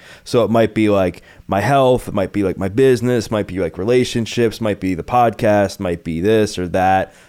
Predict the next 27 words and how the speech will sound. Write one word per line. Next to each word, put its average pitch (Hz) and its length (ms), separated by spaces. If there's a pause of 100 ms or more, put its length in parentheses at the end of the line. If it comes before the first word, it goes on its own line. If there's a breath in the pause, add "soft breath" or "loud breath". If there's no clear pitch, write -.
And 104 120
then 123 100
he'll, 123 180
like, 104 220
go 107 200
away 101 280
and 92 100
then 90 100
things 117 220
will 110 60
be 98 140
fine. 104 400
And 87 100
then 98 140
all 101 100
of 101 60
a 101 80
sudden, 98 400
like, 92 420
you 92 100
know, 80 120
time 92 320
will 92 80
go 90 140
by. 139 320
And 104 120
then 95 180